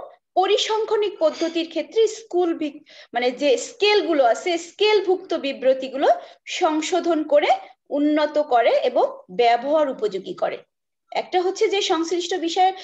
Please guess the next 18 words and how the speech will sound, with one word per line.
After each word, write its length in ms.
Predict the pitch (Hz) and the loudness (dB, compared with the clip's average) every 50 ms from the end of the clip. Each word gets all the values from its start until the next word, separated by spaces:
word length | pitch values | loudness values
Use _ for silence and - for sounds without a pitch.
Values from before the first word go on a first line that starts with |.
| - - - _ | -18 -20 -8 _
পারদর্শী 560 | 285 285 285 294 339 302 330 349 349 - 381 | -2 0 0 0 0 0 0 -2 0 0 0
বা 120 | 294 339 320 | 2 2 2
বিশেষজ্ঞদের 760 | - - 294 294 - 339 320 370 349 - 302 349 349 349 349 349 | 0 0 -2 -4 -4 -2 0 0 -2 0 -2 -2 -2 -2 -2 -2
সাথে 160 | 349 - 339 | -2 -2 -2
গবেষণায় 520 | 285 294 285 277 311 302 349 311 320 285 285 | 0 0 0 0 -2 -4 -4 -2 -2 0 0
ব্যবহৃত 360 | 277 277 320 320 311 294 330 | 0 0 0 -2 -2 -4 -6
প্রত্যয় 440 | 311 320 302 302 302 311 311 320 302 311 - - - - _ - | -4 -4 -4 -4 -2 0 0 0 -2 -4 -12 -20 -20 -20 _ -8
বিশ্লেষণ 560 | 240 311 311 - 294 330 339 349 - 370 349 349 | -8 -8 -6 -4 -2 -2 0 0 2 2 2 4
করে, 200 | 330 320 370 554 554 - | 2 2 2 0 -2 -2
আরেকটা 300 | 240 247 262 254 - 320 | -2 -2 -2 -2 -2 -2
হচ্ছে 320 | 339 339 330 - - 453 523 719 - - - - - _ _ - | -2 -2 -4 -4 0 2 2 2 2 0 -8 -18 -20 _ _ -2
উন্নত 480 | - 330 370 415 427 427 440 403 - - 262 214 - 190 190 208 | 0 2 2 4 4 4 4 2 2 2 0 0 0 -4 -6 -2
যে, 140 | 277 294 320 349 381 370 - 220 269 | 0 2 4 4 2 0 0 -2 0
যে 120 | 294 320 339 381 381 339 - - 202 | 0 2 2 2 0 -2 -6 -10 -6
ইয়েটা 340 | 240 254 262 262 262 311 269 220 | -2 0 0 2 2 0 0 0
আছে 180 | 220 220 - 311 339 | 0 -2 -2 -6 -2
তোমার, 360 | 349 262 233 226 233 277 392 554 554 - - - - _ | 0 -2 0 0 0 0 0 0 -4 -6 -12 -20 -10 _
আম, 280 | - 240 233 226 226 | -2 0 0 0 0